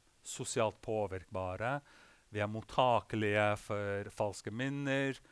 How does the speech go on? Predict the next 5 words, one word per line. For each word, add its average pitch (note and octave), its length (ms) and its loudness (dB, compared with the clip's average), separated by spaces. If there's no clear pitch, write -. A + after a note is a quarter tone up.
hukommelse C#3 680 4
for A#2 480 2
detaljer A2+ 720 2
er G2 440 0
sårbar, B2+ 840 2